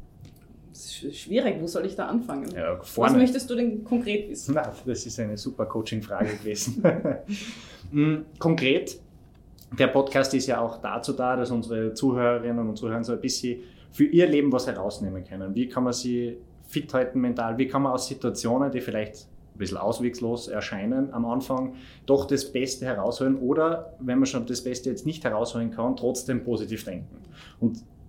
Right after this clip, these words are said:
Speaker 1: Dann
Speaker 2: äh,
Speaker 1: fange ich mit der Krise an, oder?
Speaker 2: Ja, zum Beispiel. Fangen wir
Speaker 1: Okay.
Speaker 2: mit der an.
Speaker 1: Ähm, als ich so achtzehn, neunzehn war, war das eine recht schwierige Zeit in meinem Leben,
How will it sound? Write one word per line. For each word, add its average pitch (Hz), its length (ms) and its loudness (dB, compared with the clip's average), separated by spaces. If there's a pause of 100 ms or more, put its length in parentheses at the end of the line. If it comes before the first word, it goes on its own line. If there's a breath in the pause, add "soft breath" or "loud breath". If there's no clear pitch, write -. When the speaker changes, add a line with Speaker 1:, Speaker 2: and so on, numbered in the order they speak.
(320)
Speaker 1:
Dann 180 120 4
Speaker 2:
äh, - 20 -2
Speaker 1:
fange 196 220 2
ich 190 60 -4
mit 196 120 0
der 180 80 2
Krise 175 380 0
an, 123 160 -2
oder? 233 200 -6 (140)
Speaker 2:
Ja, 269 260 2
zum - 140 2
Beispiel. 214 320 0
Fangen 135 240 2
wir 151 60 4
Speaker 1:
Okay. 151 140 4
Speaker 2:
mit 170 60 2
der 165 160 2
an. - 80 -8 (540 loud breath)
Speaker 1:
Ähm, 196 440 2 (440)
als 180 200 0
ich - 200 -2
so 185 440 -2 (600)
achtzehn, 190 440 2
neunzehn 185 440 0
war, 160 260 -4
war 180 60 -6
das 185 160 -8
eine 170 140 -4
recht 170 180 -8
schwierige 202 380 0
Zeit 156 260 -2
in 170 100 -8
meinem 165 180 -8
Leben, 170 380 -4